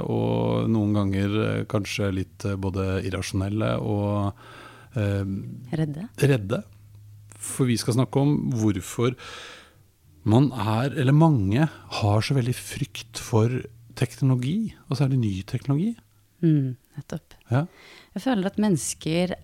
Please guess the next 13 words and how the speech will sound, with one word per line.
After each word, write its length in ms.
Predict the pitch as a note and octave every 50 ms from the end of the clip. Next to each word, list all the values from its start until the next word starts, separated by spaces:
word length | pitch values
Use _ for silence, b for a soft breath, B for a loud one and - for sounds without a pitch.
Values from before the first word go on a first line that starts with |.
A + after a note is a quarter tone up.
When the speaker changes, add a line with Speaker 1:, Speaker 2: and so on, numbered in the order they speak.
| - - - - -
Speaker 2:
har 380 | - - D3+ C#3+ D3+ D#3+ E3+
mye 220 | F#3 E3 D3 D3 C#3+
frykt 580 | - - - - - - - - - - - - -
generelt. 760 | - - - D3+ C#3 D#3 D#3 D#3+ D#3+ - - - - - - -
Speaker 1:
Mm. 240 | - A2+ G#2+ G2 F2 B B B B B B B
Speaker 2:
Og 120 | B D#3+
den 140 | E3 E3+ F3+
frykten 500 | - E3+ D#3+ - - - - F3+ F#3 F#3+
bærer 300 | F3 F3+ E3+ D3+ C#3+ C#3 C#3
vi 120 | D3 D3 D3 D3+ D3+ D3+
i 120 | - - D#3+
hodene 360 | D3+ F3 D#3 C3 C3+ C3 C3
våre. 280 | C3 B2+ C3 - C4